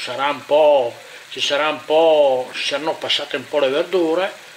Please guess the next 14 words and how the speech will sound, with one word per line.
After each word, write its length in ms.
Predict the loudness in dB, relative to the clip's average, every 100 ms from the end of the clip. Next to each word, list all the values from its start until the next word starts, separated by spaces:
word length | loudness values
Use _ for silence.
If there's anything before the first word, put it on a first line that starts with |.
| -20 -20 -12
andremo 400 | -8 -2 0 0
a 20 |
passare 440 | -2 0 0 2 0
il 120 | 0
tutto 360 | -2 -4 -2 -2
in 80 |
un 140 | -2 -6
mixer. 420 | -10 -10 -10 -12 -14 -20 -20 -20 -20 -20 -20 -20 -20 -20 -20 _ _ _ _ _ _ _ _ _ _ _ _
Bene, 560 | -6 -4 -2 -4 -6 -10 _ _ -8
<clears throat> 100 | -4 -4 -6 -10 -18 -20 _ -18 -16 -16 -20 -20 -20 -20 _ _ _ _
eh, 960 | -12 -8 -4 -4 -4 -6 -8 -8 -10 -14 _
<clears throat> 340 | -4 -2 -4
l'agnello, 1080 | -2 -2 0 0 0 0 0 -2 -2 -6 -12 _ -12
eh, 640 | -8 -6 -8 -10 -12